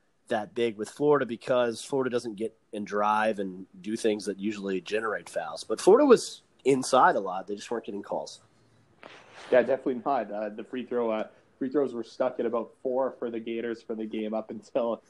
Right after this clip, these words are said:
Speaker 2: few minutes left in the second half. But yeah, I just think getting in, getting the ball into the paint is just so important fundamentally to basketball. Uh, I think you look at any team that's had great success offensively at any level of basketball,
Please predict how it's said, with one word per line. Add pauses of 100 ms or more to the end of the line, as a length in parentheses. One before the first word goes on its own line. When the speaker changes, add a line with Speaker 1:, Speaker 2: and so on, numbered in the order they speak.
(180)
Speaker 2:
few
minutes
left
in
the
second
half. (100)
But (300)
yeah,
I
just
think
getting
in, (240)
getting
the
ball
into
the
paint
is
just
so
important (220)
fundamentally
to
basketball. (400)
Uh,
I
think
you
look
at
any
team
that's
had (340)
great
success
offensively
at
any
level
of
basketball,